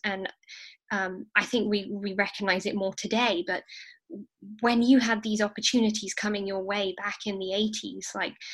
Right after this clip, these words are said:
it seemed like you grabbed them and went with it, but I can't imagine that was very easy to do. So I'd love you to talk to us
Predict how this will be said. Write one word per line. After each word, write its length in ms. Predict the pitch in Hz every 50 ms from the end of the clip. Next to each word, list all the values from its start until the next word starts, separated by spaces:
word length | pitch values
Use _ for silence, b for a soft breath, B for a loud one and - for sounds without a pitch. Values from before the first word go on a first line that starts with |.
| B B B B B B -
it 180 | - - 208
seemed 260 | - - 262 254 233 226
like 160 | 208 190 196
you 140 | 208 190 175
grabbed 480 | - 214 220 220 220 220 220 - -
them 220 | - 170 165 175 175
and 200 | - 190 190 190
went 240 | 202 208 202 202 -
with 180 | 196 220 208 208
it, 160 | - - - -
but 100 | 208 202
I 80 | 196 196
can't 240 | - - 247 220 208
imagine 320 | 214 202 196 196 - 202
that 120 | 196 196
was 140 | 202 190 180
very 280 | - 202 196 190 190 185 - - - - - _ _ _ _ _ -
easy 440 | 277 277 269 247 214 214 - 180 175
to 140 | - - 196
do. 380 | 180 254 233 - - - 214 B B B B B B B B -
So 180 | - 240 214
I'd 140 | - 220 214
love 360 | 247 254 262 262 262 269 247 254 - -
you 280 | - 208 202 220 226 214
to 140 | 214 - 214
talk 300 | - - 240 - - -
to 160 | - - -
us 220 | 190 190 185 185